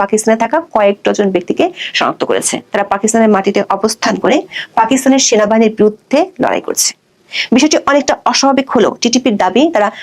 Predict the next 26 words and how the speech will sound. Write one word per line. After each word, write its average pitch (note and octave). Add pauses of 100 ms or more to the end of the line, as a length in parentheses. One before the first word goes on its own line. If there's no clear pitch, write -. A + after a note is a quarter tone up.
(140)
পাকিস্তানে C4+
প্রকৃত B3 (160)
খিলাফত A3+
প্রতিষ্ঠা F#3
করতে E3
চায়। - (300)
সংগঠনের A3+
মুখপাত্র A3+ (240)
ইমরান A#3+
হায়দার A#3
জানান, A#3+ (260)
বাংলাদেশি A#3
তরুণরা D4
পাকিস্তানে A#3+
ইসলামী C4
শাসন A3+
প্রতিষ্ঠার G#3
জন্য G3+
লড়াই G3
করছে। G4+ (320)
উনিশশো C4
সাতচল্লিশ C#4
সালে D#4
দুই B3
জাতিতত্ত্বের G#3
ভিত্তিতে G3+